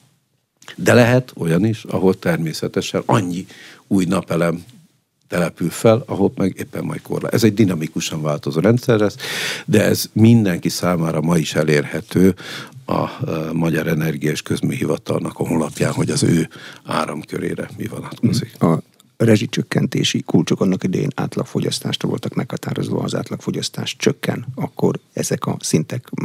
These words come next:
Speaker 2: változnak? Vagy maradnak?
Speaker 1: E, jelenleg maradnak, tehát jövőre is teljesen változatlanok lesznek. Vizsgáljuk ezt.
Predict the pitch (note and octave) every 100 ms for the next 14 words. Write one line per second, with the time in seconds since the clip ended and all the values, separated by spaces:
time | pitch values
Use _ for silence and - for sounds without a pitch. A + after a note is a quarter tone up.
0 | - - - - D3+ F#3 - _ _ -
1 | F#2 F2+ F2+ A2+ - - _ F2+ F2 -
2 | - - G#2+ G#2+ A2 G2+ E2+ D#2+ E2 E2+
3 | F2+ A2 A2 F2 E2 F#2 E2 E2+ D#2 D2+
4 | - E2 - - D#2 D2+ - - D#2 -
5 | E2 D#2+ - - D#2+ - G#2+ - G#2 F#2+
6 | E2+ D#2+ D#2 - G2 B2 - -